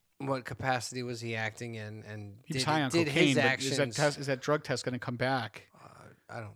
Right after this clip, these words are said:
Speaker 1: I
Speaker 2: Did
Speaker 1: mean,
Speaker 2: they
Speaker 1: the,
Speaker 2: do that back in
Speaker 1: you have
Speaker 2: those
Speaker 1: to
Speaker 2: days?
Speaker 1: swab,
Speaker 2: Everybody in the eighties is on cocaine.
Speaker 1: you'd have to swab the walls. <laughs>
Speaker 2: <laughs>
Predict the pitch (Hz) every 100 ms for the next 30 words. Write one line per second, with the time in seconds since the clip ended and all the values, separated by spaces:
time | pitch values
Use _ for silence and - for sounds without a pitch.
0 | - 113 113 120 170 165 123 107 113 107
1 | 123 113 110 113 131 165 180 147 131 127
2 | 123 127 120 117 117 117 117 113 - 147
3 | 143 123 113 - 107 98 101 110 117 104
4 | 151 - 165 - - 226 - _ _ -
5 | - - - - 208 - 220